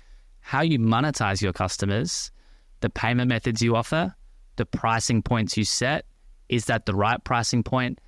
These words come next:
How does that stack up against local competitors? Are you localizing currency?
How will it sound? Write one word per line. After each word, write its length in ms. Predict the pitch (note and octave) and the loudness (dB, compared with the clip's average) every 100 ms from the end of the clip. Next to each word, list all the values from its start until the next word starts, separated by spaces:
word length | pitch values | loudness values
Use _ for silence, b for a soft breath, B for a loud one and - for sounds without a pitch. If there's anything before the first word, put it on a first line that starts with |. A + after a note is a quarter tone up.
| - _ | -20 _
How 240 | - A#2+ | -2 0
does 140 | A#2+ | 2
that 160 | A2 G2+ | 0 -2
stack 160 | A#2 G#2+ | -2 -2
up 160 | G2+ | 0
against 260 | A2 F#2+ - | 0 0 0
local 240 | G#2+ G#2+ | 0 0
competitors? 880 | G2+ F#2 - B2 C#3 D3 D#3 - - - - | 0 -2 0 0 0 0 -2 -6 -8 -10 -2
Are 200 | A2+ G#2+ | 0 2
you 180 | G#2+ G#2+ | 2 2
localizing 800 | G2+ A2 G2+ F#2+ G#2 F#2+ F#2 - - | 2 0 0 0 0 0 -2 -6 -12
currency? 640 | - A2+ C3 - D3+ C#3+ | -2 0 0 0 0 0